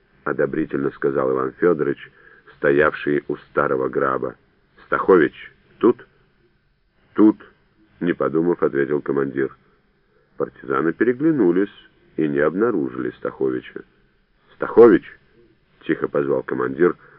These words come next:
вглядываясь в лица партизан в ложбине. Но Стаховича не было. «Та вы, хлопцы, може,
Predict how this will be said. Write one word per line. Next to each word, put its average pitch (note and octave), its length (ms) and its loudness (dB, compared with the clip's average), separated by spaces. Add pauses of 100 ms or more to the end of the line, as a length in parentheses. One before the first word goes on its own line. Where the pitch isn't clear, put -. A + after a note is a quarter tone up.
(140)
вглядываясь C#2+ 880 0
в D2+ 160 -8
лица D#2 280 -6
партизан C#2+ 520 -6
в C#2 80 -6
ложбине. C2 560 -8 (1200)
Но C#2 280 -4 (120)
Стаховича C2 600 -6
не B1 200 -10
было. - 240 -14 (1300)
«Та F#2 100 -6
вы, F#2+ 80 0
хлопцы, - 440 -4
може, G#2 380 2